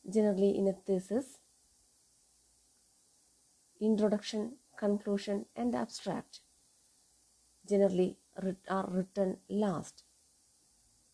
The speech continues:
during the last portions or during the last times of our research period.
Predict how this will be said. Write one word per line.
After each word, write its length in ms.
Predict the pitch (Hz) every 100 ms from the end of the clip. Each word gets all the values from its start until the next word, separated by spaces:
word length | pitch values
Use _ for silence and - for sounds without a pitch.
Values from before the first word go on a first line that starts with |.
| _ _ 190
during 280 | 202 190 185
the 80 |
last 440 | 190 196 208 - - _ -
portions 540 | 208 - 185 151 - _ _ _ _ _
or 240 | - 185 190
during 240 | - 190 180
the 80 | 185
last 380 | 185 202 220
times 320 | 208 208 220 220
of 140 | 202
our 140 | 180 175
research 520 | 170 - 202 262 -
period. 340 | 175 165 262